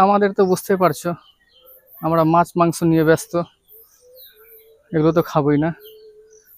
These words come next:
তার জন্য বলছে তাড়াতাড়ি ঝুড়ে ফেলো। আর আমি দেখতে পাচ্ছি পুরো সেফটিভাবে এসছি, পুরো জঙ্গল তো, জুতো লাগিয়ে এসছি কিন্তু।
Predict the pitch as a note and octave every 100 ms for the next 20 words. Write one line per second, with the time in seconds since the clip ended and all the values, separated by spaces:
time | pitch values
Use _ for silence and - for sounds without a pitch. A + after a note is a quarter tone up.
0 | _ _ - D#3 D#3 D#3+ E3 E3+ E3 D3+
1 | D#3+ B2+ D#3 D3+ - C#3 C#3 _ _ _
2 | _ _ _ _ _ _ E3 D#3 D#3+ D#3
3 | - E3 D#3+ E3 D#3+ D#3 - E3 F3+ E3+
4 | E3 E3+ D#3 - F3 - _ _ _ _
5 | _ - - D#3 D3 D#3 E3 F3 F#3 G#3
6 | F3+ C#3 _ _ _ _ _ _ _ _
7 | - E3+ F3 E3 F#3 E3 F3 F3 D#3 -
8 | C#3+ C3+